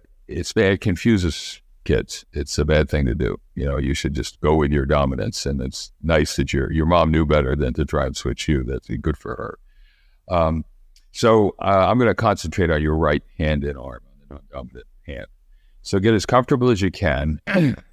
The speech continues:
On one, do one thing. Look up. Keep your head still, but look up past your eyebrows. All the way up. Keep looking up. That's good. And while you keep looking up, slowly close your eyes.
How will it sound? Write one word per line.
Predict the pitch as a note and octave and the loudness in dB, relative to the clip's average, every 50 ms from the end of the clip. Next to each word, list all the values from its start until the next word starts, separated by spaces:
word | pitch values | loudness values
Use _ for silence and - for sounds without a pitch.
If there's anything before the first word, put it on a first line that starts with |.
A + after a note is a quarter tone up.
| - - _ _ _ - - _ _ - _ _ _ - | -20 -20 _ _ _ -20 -20 _ _ -20 _ _ _ -4
On | F2 F2+ F#2 F#2 | -2 0 0 2
one, | F2+ G2+ G#2+ A2+ G#2+ | 2 2 4 4 4
do | F#2+ G#2+ F#2+ | 4 4 4
one | F2+ F2 E2+ | 4 2 0
thing. | D2+ - E2 E2 | -2 -2 -2 0
Look | F2 - - - | 0 0 0 0
up. | F#2+ E2 D#2+ - - - - - - - - | 0 0 0 -2 -6 -20 -20 -20 -20 -8 -4
Keep | - G#2+ G#2 - | -2 -2 0 0
your | F#2 F2 | 0 0
head | F#2 A#2 A2+ G#2+ | 2 2 2 0
still, | - - - F#2+ F2+ | 0 -2 0 0 2
but | D2+ E2 D#2 A#1+ | 2 0 0 0
look | F#2+ G#2 G#2 - | 0 0 0 0
up | F#2 E2 - - | 0 -2 -2 -2
past | F#2 D#2 D#2 - - | -2 -2 -2 -2 -2
your | - D2+ C#2+ | -2 -2 -2
eyebrows. | C#2+ C#2 A#1+ A#1 A1 G#1 A#1+ - - - _ _ _ - - - - - - - - - - - | -2 -2 -4 -6 -8 -10 -14 -16 -18 -20 _ _ _ -20 -20 -20 -20 -20 -20 -20 -20 -20 -10 -4
All | F#2 G2 A2+ A#2+ | 0 2 4 4
the | A#2 | 4
way | G2+ F2+ D#2+ C#2+ | 4 4 2 2
up. | C2+ C2 - - - - - - - - - - - - - _ _ _ - - | 0 -2 -4 -6 -16 -20 -20 -20 -20 -20 -20 -20 -20 -20 -20 _ _ _ -10 -4
Keep | - G#2+ A2+ - | -2 0 0 2
looking | B2+ B2+ - - G2 F2+ | 0 0 2 2 2 2
up. | E2+ E2+ E2 - - - - - - - | 2 2 0 -2 -6 -20 -20 -20 -8 -2
That's | E2 F#2+ G#2+ G#2 - | 0 0 0 0 -2
good. | - - D2 C#2+ C#2+ | -2 -2 -2 -2 -2
And | - - E2 D#2+ D#2+ E2 | -4 -2 -2 0 0 2
while | E2+ F#2+ G#2 A#2 | 2 4 4 4
you | C3 C3+ A#2 - | 4 2 2 0
keep | - B2+ B2+ - | 0 -2 -2 0
looking | - B2 - - G2+ | -2 -2 -2 0 0
up, | F#2+ F#2 F2 | 0 0 -2
slowly | - - - F#2+ F#2+ G2 G2+ F#2+ F#2 F2 | -4 -4 -2 0 2 2 2 2 2 0
close | - - E2+ E2 E2 D#2 - | 0 0 0 2 2 0 0
your | D2+ C#2+ B1+ | -2 -2 -2
eyes. | G#1 G1+ G1+ - - - - - | -2 -4 -6 -10 -12 -16 -18 -18